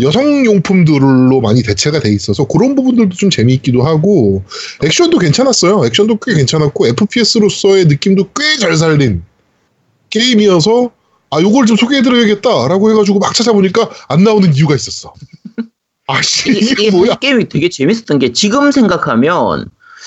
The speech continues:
Speaker 2: 전투 시스템이나 이런 거는 그 맥스페인하고도 약간 비슷한 부분도
Speaker 1: 아, 많이
Speaker 2: 있고
Speaker 1: 비슷하죠. 네.
Speaker 2: 그리고 스파이라든지 이런 부분들의 스토리 전개나 이런 거는 뭐 스프린트 셀하고도 좀 닮아 있는 부분도 있고
Speaker 1: 네네네.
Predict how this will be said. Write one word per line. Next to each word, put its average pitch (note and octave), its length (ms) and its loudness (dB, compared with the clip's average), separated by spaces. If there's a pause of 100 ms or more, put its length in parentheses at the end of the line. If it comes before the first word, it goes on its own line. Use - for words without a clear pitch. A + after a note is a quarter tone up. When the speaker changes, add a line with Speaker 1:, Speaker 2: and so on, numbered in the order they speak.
(320)
Speaker 2:
전투 C#3+ 360 0
시스템이나 A#3+ 500 -2
이런 E3+ 160 0
거는 B2+ 360 2
그 A2+ 80 -2
맥스페인하고도 B2+ 760 0
약간 A#2 220 -6
비슷한 A#2 280 -4
부분도 A#2 300 0
Speaker 1:
아, - 80 0
많이 F3 100 0
Speaker 2:
있고 C#3 120 2
Speaker 1:
비슷하죠. F2 480 -4
네. F2+ 80 -10 (320)
Speaker 2:
그리고 A2 920 0 (120)
스파이라든지 F#3 760 -2
이런 F3 280 -2
부분들의 C3+ 540 0
스토리 G#3+ 340 -2
전개나 B2 420 2
이런 C3+ 180 0
거는 A#2+ 480 2 (320)
뭐 A#2+ 120 -4
스프린트 B3+ 680 -2
셀하고도 B2 540 -2
좀 A2 140 -2
닮아 B2 220 -2
있는 G2+ 120 0
부분도 G2 320 -2
있고 G2+ 420 -4
Speaker 1:
네네네. G#2+ 340 -4